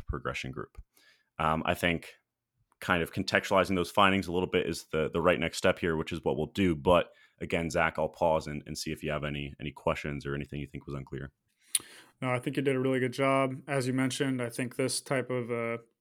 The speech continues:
Speaker 2: this type of approach, I think, just leads to considerably more nuanced, um, interpretation, which I think is just a huge benefit. Basically, taking away those, those, you know, the generally the, the p values and, and stuff like that, it can basically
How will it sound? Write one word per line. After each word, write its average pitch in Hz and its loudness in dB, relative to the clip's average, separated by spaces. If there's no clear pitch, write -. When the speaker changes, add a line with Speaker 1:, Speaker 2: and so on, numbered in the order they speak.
Speaker 2:
this - -10
type 170 6
of 143 0
approach, 135 0
I 135 0
think, 131 -2
just 131 -2
leads 127 0
to 123 -2
considerably 139 4
more 127 -2
nuanced, 131 -2
um, 120 -4
interpretation, 127 -2
which 120 -4
I 117 -6
think 123 -2
is 117 -4
just 120 -8
a 127 -8
huge 120 -2
benefit. 123 -2
Basically, 156 8
taking 143 4
away 139 4
those, 127 2
those, 127 -4
you 147 -8
know, 123 -4
the 120 -8
generally 120 -2
the, 117 -2
the 123 -6
p 131 -2
values 120 0
and, 117 -8
and 131 -10
stuff 127 -4
like 120 -4
that, 120 0
it 117 -4
can 120 -6
basically 151 8